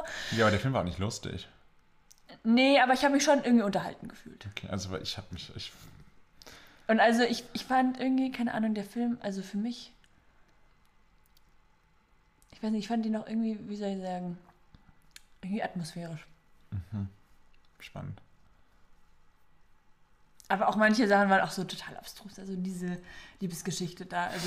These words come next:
Speaker 2: die <laughs> haben ja gefühlt auch, keine Ahnung, sich jetzt nicht irgendwie groß, also da hat sich auch irgendwie keine Beziehung
Speaker 1: Ja.
Speaker 2: irgendwie entwickelt und dann müssen sie sich irgendwie küssen, weil das halt jetzt dann die Vorstellung ist, was denn jetzt halt dann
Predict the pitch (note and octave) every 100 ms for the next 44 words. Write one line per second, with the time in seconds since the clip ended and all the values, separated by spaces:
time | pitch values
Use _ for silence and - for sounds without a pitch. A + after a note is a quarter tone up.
0 | E3 A3 A3+ G#3+ C4+ C4 B3+ A#3 A3+ A#3
1 | A#3 - G#3 - - - - - G3+ -
2 | F3 F#3+ G3 G3+ G3+ G3 G#3+ G#3 G3+ G3+
3 | F#3 F#3 G3 G3 G#3+ G3 - G3+ G3+ G3+
4 | G3+ F#3 - G#3+ A3+ A#3+ A#3+ - - G3+
5 | G#3+ A3+ A#3 - G#3+ A3+ C4+ B3+ - G#3
6 | G3+ G3+ - G#3 G3+ G#3+ G#3 G#3 G3+ G#3
7 | G3 F#3 A3 G3 F3+ F#3 F#3+ F3+ F3+ F3+
8 | G3 F#3 F3+ F3 E3 G3 F#3 - - F3
9 | D#3+ F3+ E3+ F3 - F3 D#3+ E3+